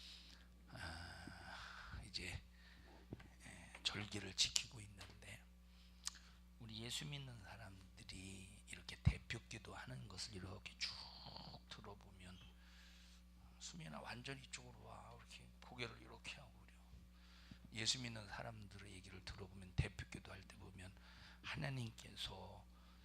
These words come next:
추석을 만들으셔서 한 가족이 모여서, 가족끼리 모여서 어쩌고 저쩌고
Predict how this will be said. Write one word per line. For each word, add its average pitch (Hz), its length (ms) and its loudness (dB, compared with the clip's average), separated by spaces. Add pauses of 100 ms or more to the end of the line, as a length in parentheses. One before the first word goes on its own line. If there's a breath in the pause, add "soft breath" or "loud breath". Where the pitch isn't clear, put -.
(380 loud breath)
추석을 113 680 6
만들으셔서 95 1120 0 (320 loud breath)
한 123 320 4
가족이 - 580 4
모여서, 92 480 -2
가족끼리 110 640 2
모여서 92 600 0 (400 loud breath)
어쩌고 - 400 2
저쩌고 101 420 0